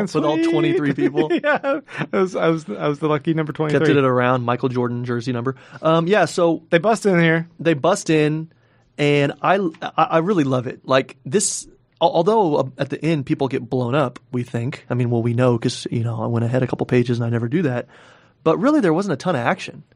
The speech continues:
Speaker 2: But this was some sweet action. He's sitting there eating. He's kind of, like, at a Batman, Bruce Wayne long table.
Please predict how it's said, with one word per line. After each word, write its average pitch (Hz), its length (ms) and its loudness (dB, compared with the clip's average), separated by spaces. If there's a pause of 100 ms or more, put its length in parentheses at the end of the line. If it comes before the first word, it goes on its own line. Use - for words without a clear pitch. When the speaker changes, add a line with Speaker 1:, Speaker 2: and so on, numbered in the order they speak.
(380)
Speaker 2:
But 143 120 4
this 254 200 0
was 294 120 0
some 190 140 -2
sweet 175 280 2
action. 165 400 -2 (540)
He's 214 200 0
sitting 175 280 4
there 156 120 2
eating. 135 340 -2
He's 143 160 -6
kind 165 160 0
of, 143 80 -2
like, 135 160 2
at 131 60 -2
a 127 40 -4
Batman, 123 760 -2 (440)
Bruce 143 260 2
Wayne 123 380 -2
long 117 320 -2
table. 123 460 -6